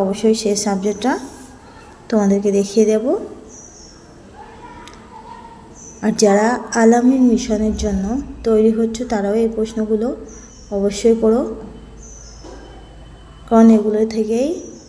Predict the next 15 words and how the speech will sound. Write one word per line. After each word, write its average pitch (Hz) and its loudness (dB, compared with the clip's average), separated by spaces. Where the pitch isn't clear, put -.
আলামিন 214 0
মিশনে 214 -6
চান্স 214 -4
পাওয়া 214 0
যায় 226 0
খুবই 214 2
সহজে। 214 -2
তো - -6
আমি 233 4
সেই 220 4
ধরনের 226 2
ইম্পর্টেন্ট 220 0
ইম্পর্টেন্ট 220 0
প্রশ্ন 214 -4
দেখে 214 -4